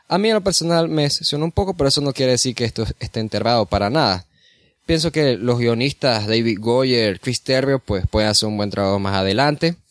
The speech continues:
Me dejó con ganas de ver lo que será este nuevo <laughs> stable de la Liga de la Justicia, que le dieron un push a Cyborg, y Cyborg ahora es miembro de la Liga de la Justicia. Y también, pues, ver qué traerán para las próximas películas.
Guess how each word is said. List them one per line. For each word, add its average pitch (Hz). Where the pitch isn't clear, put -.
Me 117
dejó 120
con 135
ganas 127
de 110
ver 110
lo 98
que 95
será 95
este 104
nuevo 113
<laughs> 113
stable 127
de 107
la 104
Liga 113
de 107
la 107
Justicia, 131
que 98
le 95
dieron 107
un 113
push -
a 107
Cyborg, 120
y 95
Cyborg 104
ahora 101
es 95
miembro 104
de 95
la 92
Liga 101
de 95
la 98
Justicia. 123
Y 165
también, 180
pues, 160
ver 170
qué 165
traerán 156
para 107
las 98
próximas 113
películas. 107